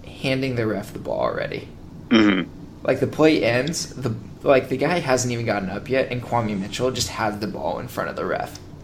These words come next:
Speaker 2: Yeah.
Speaker 1: Like, in his gut, like he's doing a handoff. It's fantastic.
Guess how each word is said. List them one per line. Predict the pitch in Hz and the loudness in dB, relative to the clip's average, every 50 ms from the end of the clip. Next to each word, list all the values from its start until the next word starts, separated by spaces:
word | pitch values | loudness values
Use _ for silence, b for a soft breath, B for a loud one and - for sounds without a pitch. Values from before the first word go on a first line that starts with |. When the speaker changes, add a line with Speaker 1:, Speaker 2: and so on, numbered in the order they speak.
| - - - - | -16 -16 -2 4
Speaker 2:
Yeah. | - - - - | 6 8 10 10
Speaker 1:
Like, | 127 123 113 - | 8 8 6 2
in | - 117 110 | -2 -2 -2
his | 113 107 104 | -2 -4 -2
gut, | - 120 113 - - | -2 -2 -2 -2 -2
like | - 113 117 | -2 -2 0
he's | 113 110 110 | -2 -2 -2
doing | 117 113 104 | -2 -4 -4
a | 95 92 | -4 -4
handoff. | 95 - - 82 90 90 76 - - - - | -6 -6 -6 -6 -4 -2 -2 -2 -2 -4 -4
It's | 120 120 - | -4 -4 -2
fantastic. | - 120 117 113 - 92 85 95 - - - 92 73 - | -2 -2 -2 -2 -4 -6 -4 -6 -4 -4 -4 -4 -4 -6